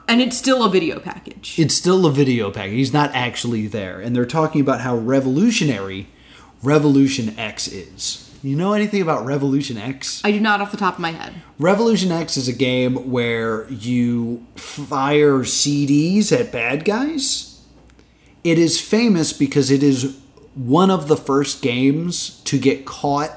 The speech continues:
Speaker 2: uh, being rigged.
Speaker 1: Oh.
Speaker 2: Your character will take damage even if nothing hits you, so you have to put more quarters in 'cause it's an arcade game.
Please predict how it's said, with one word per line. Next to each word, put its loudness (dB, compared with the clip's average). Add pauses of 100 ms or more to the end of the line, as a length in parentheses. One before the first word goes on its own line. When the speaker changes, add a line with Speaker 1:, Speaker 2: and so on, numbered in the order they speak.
(840)
Speaker 2:
uh, -4
being 2
rigged. -2 (680)
Speaker 1:
Oh. 4
Speaker 2:
Your 4
character 2
will 4
take -4
damage -4 (800)
even 4
if -4
nothing -2
hits -6
you, 0 (180)
so 0
you 4
have -4
to -6
put -4
more -2
quarters -2
in -10 (840)
'cause 4
it's 0
an 2
arcade -4
game. -12